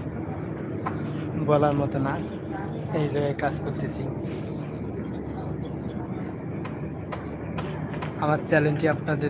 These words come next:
যদি সাবস্ক্রাইব করা না থাকে, অবশ্যই সাবস্ক্রাইব করে দেবেন। নিয়মিতই লাইভে আসি আপনাদের দোয়া এবং ভালোবাসায়। আপনারা যদি প্রত্যেককে সাপোর্ট দেন, অবশ্যই আমি আরও বেশি লাইভ করব এবং ভিডিও ছাড়ব,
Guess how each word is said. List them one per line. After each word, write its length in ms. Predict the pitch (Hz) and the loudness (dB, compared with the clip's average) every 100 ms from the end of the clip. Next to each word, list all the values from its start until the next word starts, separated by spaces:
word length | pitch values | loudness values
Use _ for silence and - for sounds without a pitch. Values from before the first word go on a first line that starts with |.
| - | 0
যদি 140 | 151 - | -2 0
সাবস্ক্রাইব 400 | 147 - - 147 - | 0 0 2 2 2
করা 140 | 147 143 | 2 4
না 60 | 143 | 2
থাকে, 160 | 143 147 135 | 2 2 2
অবশ্যই 320 | 135 147 135 - | 2 0 0 0
সাবস্ক্রাইব 380 | 131 147 139 - | 0 2 0 2
করে 140 | 143 135 | 2 2
দেবেন। 200 | 135 139 - - - - 170 | 2 0 0 -2 -2 2 6
নিয়মিতই 460 | 170 175 170 208 202 | 8 8 12 12 12
লাইভে 280 | 156 139 156 139 | 10 6 6 6
আসি 200 | - 139 147 151 - - 143 | 4 0 0 0 -2 0 0
আপনাদের 340 | 151 143 143 139 | 2 4 4 4
দোয়া 180 | 143 139 | 4 6
এবং 120 | 139 135 | 4 2
ভালোবাসায়। 460 | 131 135 127 131 131 - - - - | 2 2 2 2 0 -2 -2 -2 -2
আপনারা 260 | - 139 143 | 2 4 6
যদি 120 | 143 - | 4 2
প্রত্যেককে 380 | 147 - 147 147 - | 0 2 2 2 4
সাপোর্ট 300 | 139 135 156 - | 4 8 6 8
দেন, 140 | 143 160 - - - 151 | 4 4 0 -4 2 4
অবশ্যই 460 | 147 151 - 156 147 151 - 143 | 4 4 6 6 6 2 0 2
আমি 140 | 147 143 143 | 4 6 8
আরও 160 | 139 143 - | 6 4 4
বেশি 200 | 151 151 139 | 4 4 4
লাইভ 140 | 135 - - | 4 2 0
করব 160 | 135 139 135 | 2 4 4
এবং 120 | 131 135 127 | 2 2 2
ভিডিও 280 | 123 135 127 - | 2 2 2 4
ছাড়ব, 220 | 127 | 2